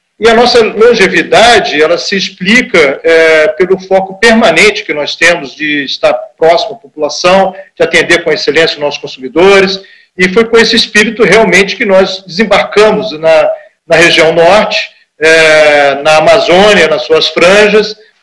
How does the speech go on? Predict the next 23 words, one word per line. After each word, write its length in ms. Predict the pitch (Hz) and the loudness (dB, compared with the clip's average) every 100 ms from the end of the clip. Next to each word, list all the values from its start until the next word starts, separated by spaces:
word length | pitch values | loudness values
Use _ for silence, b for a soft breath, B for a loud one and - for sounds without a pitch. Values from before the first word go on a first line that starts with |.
| - | -12
como 160 | 165 | -8
se 160 | 160 156 | -6 -8
diz, 420 | 120 151 208 202 | -6 -2 0 0
né? 320 | 151 196 202 B B _ | 0 0 0 B B _
Nós 160 | 160 | -2
já 80 | 175 | 0
tínhamos 380 | 156 - 226 190 | 0 0 2 2
uma 160 | 175 160 | 0 -2
posição, 600 | 160 - 170 160 151 - - _ | -4 -4 0 2 0 -4 -12 _
é, 400 | 165 156 156 151 | 0 2 2 2
estabelecida 720 | 147 175 170 156 - - 240 185 | 0 -2 -2 -4 -4 -2 -2 -2
no 100 | 139 | -2
centro-oeste, 840 | 156 - 185 180 208 202 - 160 | -2 0 2 4 2 0 -4 -6
no 120 | 151 | -8
sudeste, 600 | 139 160 139 175 196 196 | -12 -6 0 2 0 -2
no 120 | 147 156 | -6 -2
nordeste, 640 | 185 180 175 202 208 - b b b - | -2 0 0 2 0 -6 b b b -2
e 60 | |
nós 180 | 190 202 | 0 2
identificamos 720 | 226 233 - 254 208 214 - | 2 0 -2 -2 0 0 0
realmente 500 | 170 160 160 170 190 | -2 0 0 -2 -2
uma 160 | 185 175 | -4 -4
oportunidade, 760 | 175 165 170 147 147 151 147 | -6 -8 -8 -2 0 0 -2